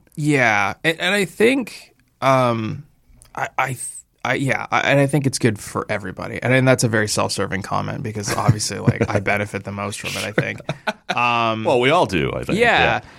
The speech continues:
Speaker 1: But it's, you know, y-, in the day and age we live in,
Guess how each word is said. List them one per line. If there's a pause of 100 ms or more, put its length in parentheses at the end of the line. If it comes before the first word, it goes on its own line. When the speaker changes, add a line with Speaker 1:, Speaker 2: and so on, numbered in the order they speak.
(260)
Speaker 1:
But
it's, (140)
you
know, (1400)
y-, (600)
in
the
day
and
age
we
live
in,